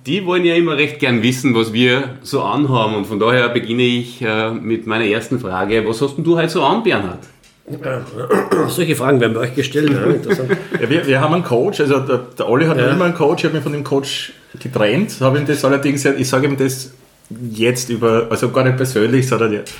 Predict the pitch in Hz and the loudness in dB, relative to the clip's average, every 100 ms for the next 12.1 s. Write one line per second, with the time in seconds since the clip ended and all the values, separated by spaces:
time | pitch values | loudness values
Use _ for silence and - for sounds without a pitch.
0 | - - - 107 120 120 117 123 - 131 | -20 -8 -2 2 2 2 2 0 0 0
1 | 131 131 - - - 120 113 131 117 - | 0 0 -10 -16 -6 -2 0 0 -4 0
2 | 120 131 123 120 113 110 107 104 110 - | 2 4 2 2 2 4 4 2 0 -2
3 | 110 - 113 110 107 110 107 117 117 123 | -2 0 0 0 0 -2 -2 -6 -4 -4
4 | 110 113 104 107 104 117 123 123 110 - | -2 -2 2 2 2 -4 -2 -2 -4 -6
5 | - 107 107 104 101 107 - 92 98 104 | -4 -2 2 2 2 0 -2 0 2 2
6 | 104 87 92 - - 98 101 - 98 - | 0 -2 -6 -8 -4 0 0 2 -2 0
7 | 98 98 - - 82 82 87 80 - - | -2 -2 -4 -4 0 0 0 -4 -8 -20
8 | _ _ _ 135 113 110 127 127 - - | _ _ _ 0 2 2 2 0 -4 -10
9 | 95 98 - 98 101 - 110 - 120 127 | -6 -4 0 2 2 0 -2 0 -2 -2
10 | 117 110 104 110 117 - 117 113 110 98 | -4 -2 -4 -2 -2 0 2 2 4 2
11 | 104 123 90 90 101 98 87 85 101 101 | 0 -2 -2 -2 -2 -2 -2 -2 -4 -6